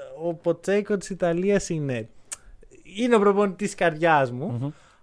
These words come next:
Speaker 1: αλλά δεν θα μπορούσε να έχει καλύτερο προπονητή η εθνική. Το ότι δέχτηκε είναι πολύ καλό και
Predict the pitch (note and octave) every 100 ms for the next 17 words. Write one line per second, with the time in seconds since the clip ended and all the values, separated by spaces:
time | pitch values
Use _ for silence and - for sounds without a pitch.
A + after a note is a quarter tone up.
0 | _ - A#3 A#3 A#3+ A#3+ G#3+ C#4+ D4 F#3+
1 | E3 D3 C3 C3 A2+ - A#2+ A#2 A#2+ A#2+
2 | A#2+ A#2 A2+ - A#2+ A2+ A2+ A#2 A#2 -
3 | D#3 A#3 - _ _ - - F#3+ E3+ F3+
4 | A#3+ B3 A#3+ G3+ A3 A#3+ A3 E3 E3+ F3+
5 | A#3+ A3+ E3 C3+ B2 B2 C#3+